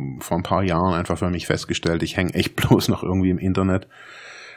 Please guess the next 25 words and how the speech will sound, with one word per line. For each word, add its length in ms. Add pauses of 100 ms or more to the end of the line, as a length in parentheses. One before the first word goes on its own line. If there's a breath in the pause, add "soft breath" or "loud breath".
War 160
auch 220
echt 160
vierundzwanzig 560
Stunden 300
online. 460
Es 120
ging 180
bloß 200
noch 140
um 100
Medien, 360
Internet, 520
um 480
Kriminalität 800
im 100
Internet, 400
um 400
Medienkompetenz, 960
um 160
alles 320
irgendwie 240
in 120
der 120
Richtung. 420